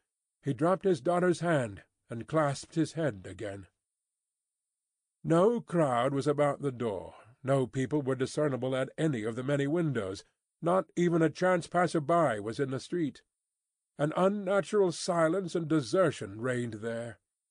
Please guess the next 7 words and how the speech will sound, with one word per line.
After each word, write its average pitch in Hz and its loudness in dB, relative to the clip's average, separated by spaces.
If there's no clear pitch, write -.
Only 208 6
one 147 2
soul 127 0
was 135 0
to 139 -2
be 131 -2
seen, 120 -2